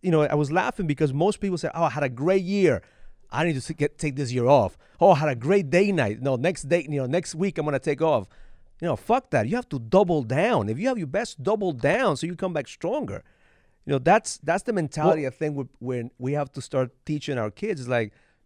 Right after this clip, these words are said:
Speaker 1: just because you won yesterday doesn't mean that you get to take the day off. As a matter of fact, celebrate your wins, but, but double down and, and, and go even harder, because that should be the standard. You know, now it's that another standard that we need to, to level up. What's the next benchmark?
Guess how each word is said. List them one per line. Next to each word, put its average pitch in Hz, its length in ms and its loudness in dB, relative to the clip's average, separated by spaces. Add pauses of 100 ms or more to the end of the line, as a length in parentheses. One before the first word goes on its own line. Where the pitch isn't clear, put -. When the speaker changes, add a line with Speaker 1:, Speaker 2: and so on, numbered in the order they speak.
Speaker 1:
just 156 160 -10
because 220 320 -4
you 151 60 -2
won 139 260 0
yesterday 117 440 -2
doesn't 120 240 -8
mean 131 180 -4
that 107 80 -4
you 107 80 -4
get 107 120 -4
to 98 60 -10
take 107 200 -8
the 92 80 -6
day 95 100 -6
off. 98 340 -6 (320)
As - 100 -14
a 117 60 -6
matter 127 200 -2
of 104 80 -6
fact, 135 260 -2
celebrate 147 580 -2
your 117 140 -4
wins, 123 460 -2 (520)
but, 120 240 -4
but 110 340 -6
double 143 300 2
down 117 400 -4
and, 98 280 -8
and, 98 240 -8
and 101 180 -8
go 127 180 0
even 117 140 -2
harder, 135 400 -2
because 101 340 -8 (360)
that 151 180 0
should - 160 -6
be 131 60 -4
the 113 100 -6
standard. 120 580 -4 (220)
You 107 80 -10
know, 110 60 -2
now 139 220 2
it's 127 120 -2
that - 240 -8
another 139 440 2
standard 135 360 -6
that 113 140 -6
we 117 100 -6
need 113 120 -8
to, 104 180 -6 (320)
to 117 100 -6
level 110 340 -4
up. 92 220 -4
What's 139 220 -6
the 127 120 -4
next 127 360 -6
benchmark? 92 420 -10